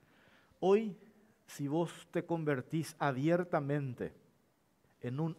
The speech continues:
anticartista, en el Senado ya tenés inmunidad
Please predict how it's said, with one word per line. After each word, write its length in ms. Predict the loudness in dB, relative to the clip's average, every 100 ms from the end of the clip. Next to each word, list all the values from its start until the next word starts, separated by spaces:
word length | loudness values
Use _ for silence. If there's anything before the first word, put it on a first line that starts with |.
| 2
anticartista, 1700 | 2 4 0 -2 -4 -6 -18 _ _ _ -2 -2 -4 -8 -6 -4 -6 -8 -20 _ _ -4
en 160 | 0 2
el 120 | 0
Senado 540 | 0 0 2 2 0 -8 _
ya 160 | -2 0
tenés 600 | 0 -2 -4 -8 -20 -20 _ _ _ _ -2
inmunidad 1200 | -2 -4 -10 -16 _ _ -8 -4 0 2 2